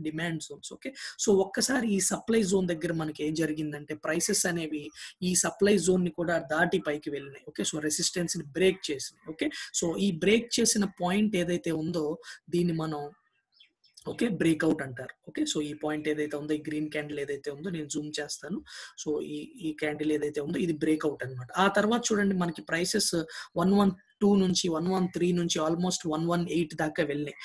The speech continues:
But వెళ్ళ-, వెళ్ళిన కానీ సస్టైన్ అవ్వక మళ్ళీ ఫాల్ బ్యాక్ అయిపోయింది. ఫాల్ బ్యాక్ అయింది ఏంటంటే మనకి రీటెస్ట్ అన్నమాట. ఓకే? So, దీని వెనక కూడా కొద్దిగా సైన్స్ ఉంది. రీటెస్ట్ అవుతాయి కొన్ని కం-,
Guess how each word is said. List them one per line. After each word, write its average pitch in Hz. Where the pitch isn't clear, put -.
But 165
వెళ్ళ-, 185
వెళ్ళిన 180
కానీ 175
సస్టైన్ 208
అవ్వక 175
మళ్ళీ 170
ఫాల్ 165
బ్యాక్ 151
అయిపోయింది. -
ఫాల్ 180
బ్యాక్ 185
అయింది 175
ఏంటంటే 156
మనకి 165
రీటెస్ట్ 185
అన్నమాట. 135
ఓకే? 269
So, 156
దీని 175
వెనక 180
కూడా 190
కొద్దిగా 156
సైన్స్ 156
ఉంది. 170
రీటెస్ట్ 160
అవుతాయి 156
కొన్ని 151
కం-, 147